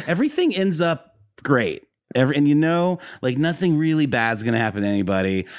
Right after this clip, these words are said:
Uh, they're, they're gonna have some struggles along the way. Of, of course, there's the classic, like, friend breakup, and then they get back together. And that, of course, is around the plane where he's swearing and saying all this horrible stuff with the planes flying.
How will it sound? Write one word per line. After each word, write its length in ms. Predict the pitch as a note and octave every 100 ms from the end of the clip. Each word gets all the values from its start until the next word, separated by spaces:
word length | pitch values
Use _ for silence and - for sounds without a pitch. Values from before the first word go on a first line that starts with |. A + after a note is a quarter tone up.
| - G2+
Uh, 100 | F2+
they're, 220 | G#2 A2 G#2
they're 140 | G#2+
gonna 220 | A#2+ E3
have 140 | E3+ D3
some 100 | C#3
struggles 460 | - C3+ A#2+ A#2
along 320 | A2+ G#2+ G#2+
the 80 | G#2
way. 500 | F#2 F2+ F2 E2+ F2 - B2
Of, 140 | A#2+
of 120 | C3
course, 240 | - C#3 -
there's 140 | G#2
the 80 | B2
classic, 580 | - A2+ G#2+ - A2 A2
like, 180 | G2+
friend 480 | - - G#2+ G2+ F2+
breakup, 560 | G#2 G2+ - F#2+ F#2+ - - - -
and 120 | B2 A2+
then 120 | G#2
they 100 | G#2
get 160 | G#2
back 180 | A2+ G2+
together. 520 | - F#2 F#2 F#2 F2+
And 160 | F2+ F2+ - -
that, 140 | B2+ B2
of 120 | -
course, 200 | G2+ F#2
is 120 | F2
around 240 | F2+ F2
the 60 | E2+
plane 300 | - F2 F2
where 100 | F2
he's 180 | F2+ -
swearing 460 | G#2+ G2 F#2 F2
and 120 | E2+ -
saying 180 | G2
all 60 | F2
this 120 | E2
horrible 280 | G2 F2+ E2+
stuff 180 | - E2
with 120 | D#2+
the 60 | -
planes 360 | - F#2+ F2+
flying. 420 | - F2+ F2 E2+